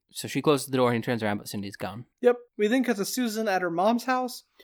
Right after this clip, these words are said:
Speaker 1: Complaining
Speaker 2: And she
Speaker 1: that all the kids are mean to me at my job.
Speaker 2: Yeah. And her mom's like, "Well, maybe it's because you always think you know best." And
Speaker 1: Her
Speaker 2: Susan's
Speaker 1: mom's
Speaker 2: like,
Speaker 1: literally like,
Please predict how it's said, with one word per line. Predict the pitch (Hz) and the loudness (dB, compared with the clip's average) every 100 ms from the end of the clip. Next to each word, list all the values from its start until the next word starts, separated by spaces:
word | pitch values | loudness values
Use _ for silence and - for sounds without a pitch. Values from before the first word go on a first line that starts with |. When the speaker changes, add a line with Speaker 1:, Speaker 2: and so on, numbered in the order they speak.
| _ - | _ -6
Speaker 1:
Complaining | 165 165 190 208 | -2 4 6 6
Speaker 2:
And | 185 | 6
she | |
Speaker 1:
that | 160 | 6
all | 170 | 6
the | 143 | 4
kids | 117 - 156 | 0 -2 0
are | 147 | 0
mean | 143 160 151 | 2 4 2
to | 131 | 0
me | 131 | -2
at | 127 | -6
my | 117 120 | -8 -10
job. | 117 139 120 98 - _ 185 - - | 0 2 2 -2 -10 _ -20 -18 -2
Speaker 2:
Yeah. | 196 156 139 151 _ - | 0 2 0 -6 _ -6
And | 175 | -2
her | |
mom's | 185 185 | 0 0
like, | 175 143 | -2 -2
"Well, | 170 | -2
maybe | 175 202 | 0 0
it's | 202 | -2
because | - 202 185 | -4 -4 0
you | 196 | 0
always | 185 | -2
think | 185 185 190 190 | -4 -6 -6 -6
you | 196 190 | -4 -2
know | 185 | 0
best." | 170 208 165 151 | 4 4 4 -4
And | 147 - - | -10 -12 -2
Speaker 1:
Her | 160 | 4
Speaker 2:
Susan's | 151 | 6
Speaker 1:
mom's | 143 | 6
Speaker 2:
like, | 131 | 4
Speaker 1:
literally | 143 139 | 4 4
like, | 127 123 | 2 0